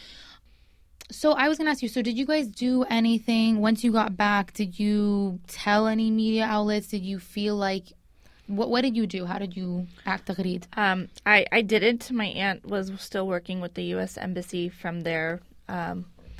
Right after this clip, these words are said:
Speaker 2: but no, I didn't want my next time that I go to be jeopardized by them knowing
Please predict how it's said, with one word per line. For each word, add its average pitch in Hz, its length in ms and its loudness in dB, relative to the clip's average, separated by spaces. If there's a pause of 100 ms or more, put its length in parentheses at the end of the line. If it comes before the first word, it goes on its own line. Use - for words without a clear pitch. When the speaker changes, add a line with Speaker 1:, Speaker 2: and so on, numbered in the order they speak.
(540)
Speaker 2:
but 180 200 -4 (100)
no, 214 520 0
I 185 280 -2 (680)
didn't - 340 -6
want 185 400 -8 (1120)
my 190 680 -2 (360)
next 202 420 -6
time 190 300 -8
that 185 140 -6
I 180 140 -6
go 185 720 -2 (260)
to - 100 -14
be 180 140 -8
jeopardized 175 800 -6
by 185 200 -4
them 180 460 -6 (600)
knowing 180 800 -2